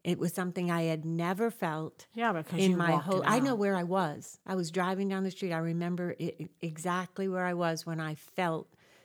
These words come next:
Speaker 1: peace that I'd never felt before. Only Jesus.
Speaker 2: You know, that
Speaker 1: Only
Speaker 2: trust thing, I go
Speaker 1: beautiful
Speaker 2: back to that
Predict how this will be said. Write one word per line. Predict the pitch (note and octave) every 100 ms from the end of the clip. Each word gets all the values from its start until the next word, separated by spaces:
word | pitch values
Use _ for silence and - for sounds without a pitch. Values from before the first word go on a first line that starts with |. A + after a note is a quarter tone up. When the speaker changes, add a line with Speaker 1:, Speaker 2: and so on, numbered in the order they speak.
| _ -
Speaker 1:
peace | - G3 E3+ -
that | D#3+ D#3+
I'd | D#3
never | D#3 D#3 D#3
felt | - D#3+ -
before. | D3+ - D3+ -
Only | G#3 B3 A#3
Jesus. | G#3 G#3+ A3 C#3+ D3+ - - _ _ _ - - - -
Speaker 2:
You |
know, | B3
that | A#3+ B3
Speaker 1:
Only | G3
Speaker 2:
trust | G3 C4 B3+ -
thing, | A3+
I | G#3+ G#3
go | A3
Speaker 1:
beautiful |
Speaker 2:
back | A3 G#3+
to |
that | G#3